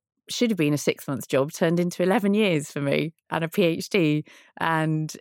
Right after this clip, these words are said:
a gradual acceptance of the fact. There wasn't a kind of hard line where I suddenly went, "I've had it with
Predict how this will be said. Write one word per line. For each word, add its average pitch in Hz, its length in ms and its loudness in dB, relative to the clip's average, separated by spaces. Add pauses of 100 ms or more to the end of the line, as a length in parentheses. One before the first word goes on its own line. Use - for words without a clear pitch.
a 254 80 0
gradual 294 640 0
acceptance - 640 -6
of 139 120 -4
the 143 60 -4
fact. - 360 -4 (400)
There 214 140 0
wasn't 269 220 2
a 233 40 -2
kind 233 180 0
of 202 80 -4
hard 208 440 2
line 160 300 2
where 143 100 0
I 147 40 0
suddenly 151 360 -2
went, 139 260 0 (560)
"I've 254 180 0
had 180 200 0
it 190 140 2
with 165 220 -2